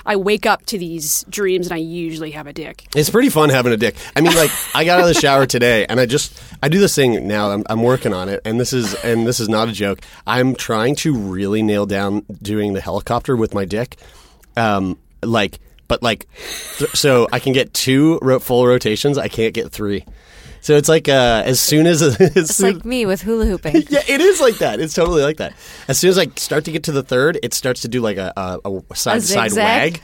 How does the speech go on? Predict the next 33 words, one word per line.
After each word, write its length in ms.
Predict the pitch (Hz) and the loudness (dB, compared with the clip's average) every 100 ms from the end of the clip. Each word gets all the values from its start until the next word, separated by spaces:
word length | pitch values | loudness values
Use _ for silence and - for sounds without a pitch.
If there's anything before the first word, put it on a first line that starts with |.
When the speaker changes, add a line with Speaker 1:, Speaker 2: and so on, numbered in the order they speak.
| - | -2
Speaker 2:
Yeah. 260 | 117 98 92 - - - - - | 0 -2 -6 -14 -18 -18 -16 -8
Yeah, 220 | 95 76 | -6 -6
so, 340 | - 110 104 | -6 -2 -2
uh, 240 | 101 95 92 | -2 -2 -2
it 100 | 170 | 0
is 160 | 247 - | 0 -2
fun 220 | 110 90 | -4 -6
having 280 | 85 85 82 | -8 -8 -10
a 60 | 78 | -10
dick. 320 | 82 - - _ _ _ - | -12 -14 -20 _ _ _ -6
Speaker 3:
Uh, 500 | 208 202 208 202 196 - | -2 0 2 2 0 -2
have 320 | 233 240 240 | 0 0 0
you 120 | 269 | 0
ever 220 | 254 240 | 0 0
actualized 840 | 226 147 202 - 254 214 220 247 | 0 0 0 -2 0 2 2 0
that 140 | 240 233 | -2 -2
fantasy? 360 | 233 247 - | -4 -6 -4
Like, 160 | 285 208 | -4 -2
have 200 | 180 170 | -4 -4
you 60 | 175 | -4
ever 140 | 175 | -4
had 140 | 175 240 | 0 0
that 40 | |
Speaker 1:
No, 200 | 269 254 | 2 4
Speaker 3:
sexual 220 | 233 214 | 4 2
experience? 360 | 175 - 175 190 | 0 -8 -6 -2
Speaker 1:
I've 80 | 240 | -2
had 160 | 262 311 | 0 0
that 120 | 285 | 0
done 140 | 220 202 | 0 0
to 60 | |
me, 200 | 190 202 | 0 0
but, 200 | 233 190 | -2 -6